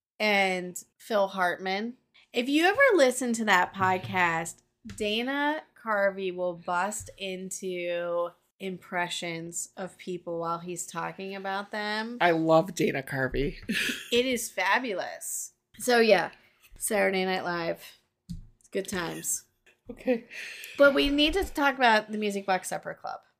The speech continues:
Speaker 2: We do.
Speaker 1: Yeah, we have a few more things that we need to talk about in regards to Music Box.
Speaker 2: Yes.
Speaker 1: That we have to get through. <laughs>
Speaker 2: We're trying.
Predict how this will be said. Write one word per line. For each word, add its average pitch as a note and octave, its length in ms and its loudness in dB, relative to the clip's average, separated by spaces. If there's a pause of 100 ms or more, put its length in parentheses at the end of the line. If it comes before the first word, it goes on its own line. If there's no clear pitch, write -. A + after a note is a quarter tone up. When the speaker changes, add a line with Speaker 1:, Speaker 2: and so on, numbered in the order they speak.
(180)
Speaker 2:
We G#3+ 140 0
do. A3 400 4 (220)
Speaker 1:
Yeah, A#3+ 140 6
we G#3+ 160 4
have A3+ 140 -2
a A3 60 -6
few A#3 240 -4
more C4 160 2
things A#3+ 300 -2
that A3+ 80 -2
we G#3 100 -2
need G3 220 -6
to G#3+ 100 -8
talk F#3+ 240 -2
about D3 460 -4 (1120)
in G3 160 -4
regards F#3 420 0
to G3+ 60 -8
Music E3 340 -8
Box. - 560 -6 (640)
Speaker 2:
Yes. D3+ 560 6 (260)
Speaker 1:
That G#3 100 4
we G3 100 4
have G#3+ 280 4
to C4 100 -6
get A#3 180 -2
through. G3 460 -2 (580)
<laughs> - 1600 -16
Speaker 2:
We're B3+ 120 4
trying. F#3 560 6